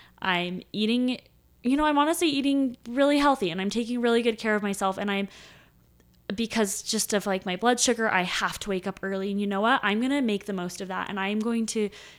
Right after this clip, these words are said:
take advantage. You know, I didn't really wanna be waking up at six fifteen for, like, the rest of my pregnancy, but I have to. And so, and my kids don't wake up that early, thank goodness.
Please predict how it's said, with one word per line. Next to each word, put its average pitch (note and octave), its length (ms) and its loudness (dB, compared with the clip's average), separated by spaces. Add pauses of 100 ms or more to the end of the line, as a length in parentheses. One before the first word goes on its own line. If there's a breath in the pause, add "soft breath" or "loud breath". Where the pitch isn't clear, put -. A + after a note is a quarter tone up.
take G#3+ 240 2
advantage. F#3+ 520 -4
You G3+ 160 -6
know, G#3 120 0
I G3+ 160 2
didn't B3 160 0
really A3 180 4
wanna G3+ 180 2
be B3+ 100 0
waking D#4 260 0
up F#4 80 -4
at G4 80 -2
six F#4+ 180 -4
fifteen G#4 420 -2 (380 loud breath)
for, F#4 220 2
like, F#4 220 0
the F#4 60 2
rest F#4+ 240 4
of F#4+ 60 -2
my G4 100 2
pregnancy, F#4+ 460 2
but C4 160 6
I G#3 80 4
have G3+ 320 2
to. D#4 300 2
And A#3+ 160 -2
so, G#3+ 340 2
and G3+ 160 0
my G3+ 120 -2
kids G3 260 -4
don't A#3 100 2
wake A#3+ 140 -2
up C4 100 -4
that C4+ 160 -2
early, C4+ 220 -2
thank G3+ 240 -10
goodness. A#3 400 -10